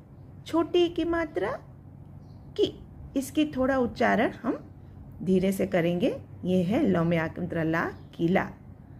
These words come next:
की या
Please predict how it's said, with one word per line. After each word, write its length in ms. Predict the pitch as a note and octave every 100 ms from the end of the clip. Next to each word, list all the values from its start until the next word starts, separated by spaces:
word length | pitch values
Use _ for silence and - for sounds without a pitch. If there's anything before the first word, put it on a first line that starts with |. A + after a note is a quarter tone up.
| - - - - - - - - -
की 240 | A#3+ C4+ B4 - - - - - - - - - - - - G#3+
या 220 | F#3+ F#3+